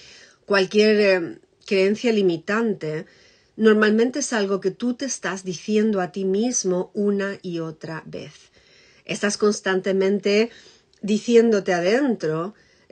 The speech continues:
boicoteándote, que no vas a conseguir aquello que estás haciendo. Y incluso pi-, quiero que prestes atención, si tú eres del tipo de personas que estás a lo mejor intentando mentalizarte, "Sí, todo va a salir muy bien, lo voy a hacer muy bien", no sé qué.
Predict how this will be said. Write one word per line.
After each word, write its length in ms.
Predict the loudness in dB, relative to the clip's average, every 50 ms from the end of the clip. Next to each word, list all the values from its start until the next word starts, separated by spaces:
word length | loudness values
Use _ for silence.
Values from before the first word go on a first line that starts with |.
| -12
boicoteándote, 1120 | -2 2 2 2 2 2 0 0 0 -2 -2 -2 -2 -2 -2 -4 -4 -6 -8 -10 -10 -10 -12 -14 _ _ _ _
que 300 | -4 -2 -2 -2 -2 -2
no 240 | 0 2 2 2 2
vas 220 | 2 0 -2 -4 -6
a 100 | -8 -6
conseguir 460 | -8 -8 -8 -8 -8 -6 -6 -6 -8
aquello 300 | -8 -8 -8 -10 -10 -10
que 80 | -10
estás 260 | -12 -12 -12 -12 -12 -12
haciendo. 480 | -14 -12 -10 -10 -10 -10 -12 -18 -20 -20 _ _ _ -20 -20 -20 -20 -20 -20 _ _ 0
Y 340 | 2 2 2 2 0 -4 _ _ _ _ _
incluso 520 | -2 -2 0 0 -2 -4 -2 -2 -4 -4 -4
pi-, 140 | -8 -12
quiero 320 | -10 -8 -6 -4 -4 -2 -2
que 80 | -4
prestes 440 | -4 -2 -2 -4 -4 -4 -8 -10 -10
atención, 640 | -8 -6 -4 -4 -4 -4 -4 -2 0 2 4 4 2
si 200 | 0 -2 -6 -4
tú 160 | 0 2 2
eres 160 | 2 2 0
del 140 | -2 -4 -4
tipo 260 | -4 -4 -2 0 0
de 100 | 0 0
personas 760 | 0 -2 -4 -6 -4 -6 -4 -2 -2 0 0 -2 -2 -6 -8
que 360 | -6 -4 -2 -2 -2 -2 -6 -10 _ -20 -20 -20 -20 _ _ _ _ _ _ _ _ _ _ _ _ -18 -6
estás 320 | -4 -4 -2 -2 -4 -4 0
a 40 | 0
lo 80 | 0
mejor 360 | 0 2 2 2 2 2 2 0
intentando 480 | 0 0 2 2 2 2 4 4 4 4
mentalizarte, 640 | 4 4 2 0 -2 -4 -6 -8 -10 -12 -14 -14 -10
"Sí, 180 | -4 -4 -2 2
todo 240 | 4 6 6 6
va 100 | 6 4
a 40 | 2
salir 320 | 2 -2 -2 0 0 0 0
muy 180 | 0 -2 -2
bien, 460 | -2 0 0 2 2 2 2 2 4
lo 100 | 4 4
voy 160 | 4 4 2 0
a 60 | -2
hacer 220 | -4 -8 -8 -8
muy 180 | -6 -6 -6 -4
bien", 300 | 0 0 2 2 2 0
no 100 | -2 -4
sé 160 | -6 -8 -14
qué. 180 | -16 -18 -20